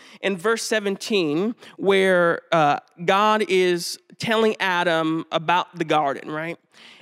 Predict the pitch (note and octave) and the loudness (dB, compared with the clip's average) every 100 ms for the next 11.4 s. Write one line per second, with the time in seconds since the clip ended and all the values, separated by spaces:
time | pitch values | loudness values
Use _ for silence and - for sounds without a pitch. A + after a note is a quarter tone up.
0 | - F#3+ F#3+ F#3+ F#3 E3+ F#3 A3 G#3+ G3+ | -6 -2 2 2 0 -2 -6 -4 -2 -4
1 | - G#3 A3+ C4 C4+ F#4+ A#3+ G#3 A3 E3+ | -6 -6 -4 -4 -4 -4 -6 -4 -2 0
2 | D#3 E3 - E3+ F3 - _ F#3 C#4 - | 0 -4 -4 -2 -2 -4 _ -4 -4 -2
3 | B3 F#3+ - - B3 G#3 _ _ _ _ | -4 -4 -10 -10 -8 -8 _ _ _ _
4 | - - F#3 F3 F3 F#3+ F3 A#3 C#4+ B3+ | -20 -2 2 2 0 -2 -2 -2 0 -2
5 | A3+ A#3+ G3+ - F#3 D4 E4 D#4 D#4 D4+ | 0 0 0 0 0 0 2 4 2 0
6 | D4+ C#4+ C4+ B3 - B3+ F#3+ E3 F#3 F3 | -2 0 0 -4 -6 -2 0 0 -2 2
7 | C4 D4 - _ B3+ B3 A3 G3+ - A#3+ | 4 2 0 _ -4 -2 0 0 -2 0
8 | A#3 A#3 A#3 F#3+ F#3+ F3+ F3 - E3 D#3 | 0 0 0 2 2 2 0 2 2 2
9 | - - D#3 D#3 - - F#3+ F3 D3+ C#3 | 2 0 0 -4 -20 -20 -4 0 0 0
10 | B2+ - F3 G3 G#3+ A3+ F#3 D#3 F#3+ G#3 | -6 -4 0 2 2 2 -2 -4 0 2
11 | G3 - E3 | 2 -2 -4